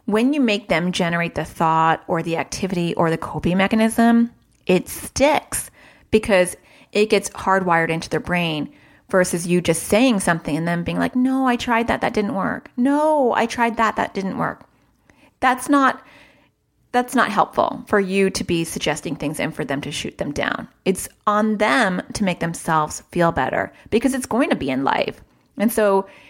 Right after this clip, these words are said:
instead of giving them green thoughts and instead of giving them activities to do, say, "What right now can make you feel better?"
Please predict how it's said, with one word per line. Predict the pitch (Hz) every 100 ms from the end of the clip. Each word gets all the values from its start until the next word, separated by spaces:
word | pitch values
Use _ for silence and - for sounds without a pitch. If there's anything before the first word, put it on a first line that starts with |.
| -
instead | - 214 - 190
of | 214 220 -
giving | 190 202 208
them | 202 202
green | 180 190
thoughts | 151 147 170 -
and | 180
instead | 165 - 165
of | 185 -
giving | 190 185
them | 190
activities | 185 - 180 180 -
to | 180
do, | 165 160 165 - _ _ _ _ _
say, | - - 185 170 - - - - _ _ _ _ -
"What | 175 -
right | 240 247
now | 175 170
can | - 190
make | 156 -
you | 156
feel | -
better?" | - - - -